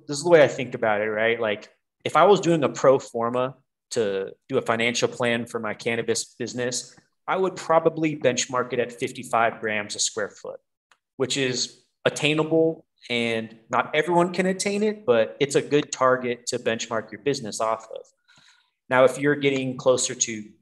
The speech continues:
twenty grams per square foot to, you know, twenty-five grams per square foot, you might need to up that a little bit to, to survive in this industry.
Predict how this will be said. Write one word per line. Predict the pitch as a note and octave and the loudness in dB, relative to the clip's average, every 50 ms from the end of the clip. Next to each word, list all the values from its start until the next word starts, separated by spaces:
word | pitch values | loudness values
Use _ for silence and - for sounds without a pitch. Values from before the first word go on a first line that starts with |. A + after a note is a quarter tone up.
| _ | _
twenty | - - - F#3+ F3+ F3 E3 | -10 -4 -2 0 0 0 0
grams | E3 C#3+ D3 C3+ B2+ C3 - | 0 0 0 0 -2 -4 -8
per | - - B2+ A#2 | -10 -8 -6 -6
square | - - - B2 A#2 A#2 | -6 -4 -2 -2 -2 -2
foot | A#2 - - B2 A#2 A2+ A#2 A#2 A#2 A#2 - _ _ _ _ _ _ _ - | -4 -8 -8 -6 -2 0 2 2 0 0 -4 _ _ _ _ _ _ _ -10
to, | - B2 A#2 A2 G#2+ G#2 G#2+ | -4 -2 -2 0 0 -2 -2
you | B2+ A#2 | -2 -4
know, | A2 G#2+ | -6 -6
twenty-five | - - - E3 D3+ D3 D3 F3 E3 E3 E3+ E3 | -4 0 0 0 0 2 4 6 6 6 6 4
grams | - C#3+ C3+ - - | 0 -6 -6 -6 -8
per | - B2 | -10 -10
square | - - - A#2+ A#2+ A#2+ - | -10 -6 -4 -4 -4 -6 -8
foot, | - A#2+ A#2 A2+ A2+ A2+ - _ _ - - - - - - _ _ _ _ _ _ _ _ _ _ _ | -10 -8 -6 -6 -8 -8 -10 _ _ -20 -20 -20 -20 -20 -20 _ _ _ _ _ _ _ _ _ _ _
you | - D3+ D3+ | -10 -8 -2
might | D3+ D#3 D3+ D3+ D3 | 0 2 2 2 0
need | D3 C#3+ C#3+ C#3 | -2 -4 -4 -2
to | C#3 C#3 - B2+ | -2 0 2 0
up | A#2 - - | 0 0 2
that | B2+ A#2 A2 | 2 2 2
a | G#2+ | 2
little | G#2+ A2+ A2 A2 G#2+ | 2 0 0 0 -2
bit | G#2+ - G#2+ G#2 G#2+ - - | -2 -4 -6 -6 -6 -8 -10
to, | B2 A#2 A2 - - - | -10 -10 -10 -12 -12 -10
to | A#2+ A2+ G#2 | -10 -8 -6
survive | G2 - - A#2+ - G#2 G#2 G#2 G#2 G2+ G2 | -2 -2 0 0 0 0 0 0 0 -2 -4
in | G2 G2 | -8 -12
this | G2+ G2+ - - | -12 -12 -10 -8
industry. | A2 A2+ A#2+ A2 - - - G#2 G2 G2 F#2+ | -8 -8 -8 -8 -10 -10 -10 -10 -12 -12 -14